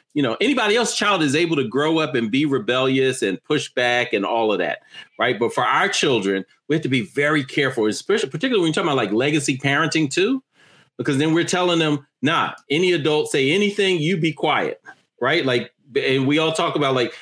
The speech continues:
we know what, what, uh, the, the call and response is when we go to, uh, when we were doing live shows of, you know, "I got mine, you know, I don't care if you got yours," right? We knew that. But we also have, we have to be careful how we educate our children as far as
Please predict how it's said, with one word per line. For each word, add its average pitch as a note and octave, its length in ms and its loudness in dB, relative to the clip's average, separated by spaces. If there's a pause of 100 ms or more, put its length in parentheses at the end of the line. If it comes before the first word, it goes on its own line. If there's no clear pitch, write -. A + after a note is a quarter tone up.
(140)
we D#3+ 120 0
know G3 140 2
what, C3 420 0
what, C#3+ 260 0
uh, C3 340 0
the, A#2 340 -2 (320)
the A2+ 220 0
call D#3+ 300 0
and C#3+ 80 0
response C#3 500 -2
is A#2+ 340 0
when A#2 160 0
we A#2 120 0
go B2+ 180 0
to, A#2 240 0 (100)
uh, A2+ 80 0
when A2+ 180 -2
we C#3+ 100 2
were C3 100 0
doing A#2 240 0
live A#2 260 0
shows D3+ 400 0
of, G#2+ 180 0 (340)
you A2+ 60 -2
know, A#2+ 80 2
"I B2+ 160 2
got A#2+ 240 0
mine, A#2+ 560 0 (100)
you A#2+ 120 -2
know, G#2+ 60 2
I G#2+ 100 2
don't A#2+ 140 -2
care C3+ 120 2
if A#2+ 120 -2
you A#2+ 80 0
got A2+ 260 0
yours," A2 220 2
right? G#2+ 160 0
We C#3 120 2
knew C3+ 200 2
that. C3 300 0 (280)
But B2 60 -2
we D3+ 140 2
also G#3+ 320 0
have, C#3 600 0
we C#3+ 120 2
have C#3+ 80 -2
to C#3+ 80 -8
be C3+ 100 0
careful C3+ 280 -2
how C3+ 180 0
we A#2+ 160 2
educate B2+ 360 -2
our A#2 80 0
children A#2+ 380 0
as A2 100 -2
far A#2 300 0
as G2+ 180 0